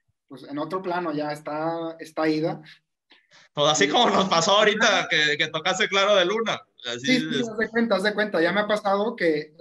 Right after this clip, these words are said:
Speaker 1: o tocando yo conciertos, o viendo un concierto de una orquesta, que nadie de las que te gustan, mil, mil personas que hay en la sala, nadie quiere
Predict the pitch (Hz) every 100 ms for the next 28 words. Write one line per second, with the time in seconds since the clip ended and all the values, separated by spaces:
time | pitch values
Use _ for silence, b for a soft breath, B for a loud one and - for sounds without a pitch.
0 | 160 170 151 151 151 175 196 202 202 202
1 | 190 190 208 160 156 175 190 190 185 185
2 | 185 180 175 160 160 190 151 147 147 156
3 | 175 190 233 254 254 151 143 - 151 143
4 | 143 135 - 160 160 175 185 - 135 131
5 | 127 160 185 - _ _ _ _ - 175
6 | 190 180 185 185 180 175 175 151 165 143
7 | 131 - _ _ _ _ - 165 190 208
8 | 220 - - 180 190 202 202 -